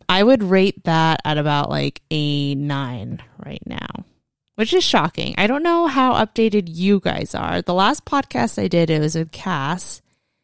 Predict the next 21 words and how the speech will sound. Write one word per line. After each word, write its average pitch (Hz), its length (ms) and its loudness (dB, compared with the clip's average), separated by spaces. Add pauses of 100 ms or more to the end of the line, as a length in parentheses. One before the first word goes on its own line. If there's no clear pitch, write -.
(560)
and 165 760 2 (140)
I'm 170 320 0
not 170 220 0
sure - 180 0
if 170 100 -2
I 170 80 0
mentioned, 302 600 0
but 226 180 0
I 196 140 0
am 202 160 2
at 185 160 0
a 180 100 0
new 214 300 0
job 254 340 -2
now. 143 360 -4
I'm 185 180 -2
not 180 280 0 (600)
traveling 226 720 0
anymore, 175 800 0 (480)
and 170 800 0
I've 165 400 -2